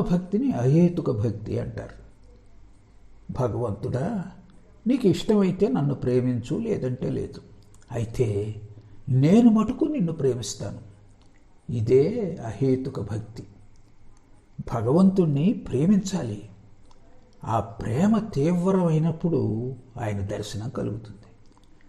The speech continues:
పతివ్రతకు భర్త పట్ల గల ఆకర్షణ, తల్లికి బిడ్డ పట్ల గల ఆకర్షణ, విషయాసక్తునికి విషయ వస్తువుల పట్ల గల ఆకర్షణ, ఈ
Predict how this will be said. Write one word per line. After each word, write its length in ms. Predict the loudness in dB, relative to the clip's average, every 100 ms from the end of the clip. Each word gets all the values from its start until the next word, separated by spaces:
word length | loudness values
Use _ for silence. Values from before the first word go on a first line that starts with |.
| -20 -20 -20 -20 -4
పతివ్రతకు 800 | -2 4 4 4 0 0 -2 0 0 0
భర్త 320 | -4 -4 -4
పట్ల 320 | -2 -4 -2
గల 200 | -2 -2 -2
ఆకర్షణ, 500 | -2 -4 -6 -6 -6 -8 -14 -20 -20 -20 -20 -20 -20 -20 0
తల్లికి 440 | 4 6 4 4 2
బిడ్డ 340 | 4 2 4 0
పట్ల 300 | 2 -2 -2
గల 200 | -2 -2
ఆకర్షణ, 500 | -2 -2 -6 -10 -8 -8 -8 -16 -20 -20 -20 -20 -20 -20 -16 -4
విషయాసక్తునికి 1080 | -2 2 4 4 2 0 -2 0 -2 0 -2 -2
విషయ 380 | -2 0 0 0
వస్తువుల 520 | 0 -4 -2 -2 -2
పట్ల 320 | -4 -6 -6
గల 200 | -4 -4
ఆకర్షణ, 460 | -4 -6 -10 -12 -12 -14 -18 -20 -20 -20 -20 -20 -16 -4
ఈ 180 | 0